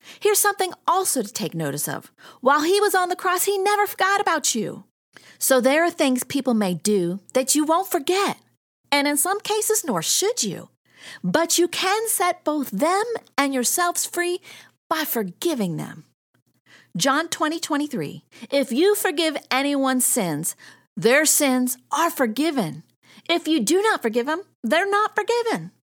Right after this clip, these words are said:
So stated right there, you, me, we hold the power to either free someone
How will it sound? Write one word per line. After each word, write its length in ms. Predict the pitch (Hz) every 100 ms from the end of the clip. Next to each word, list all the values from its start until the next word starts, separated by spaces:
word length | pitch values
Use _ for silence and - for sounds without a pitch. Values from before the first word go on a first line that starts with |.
| _ _ -
So 200 | - 440
stated 420 | - 508 494 480
right 220 | 480 466 -
there, 200 | 381 339
you, 480 | 302 392 392 339
me, 360 | 285 339 392 359
we 960 | 247 226 254 339 403 403 370 262 185 - - -
hold 460 | - 339 370 381
the 100 | 226
power 560 | 220 254 - 330 294 247
to 140 | 247 -
either 380 | 190 277 254 226
free 420 | - - 403 453
someone 680 | - - 359 349 330 339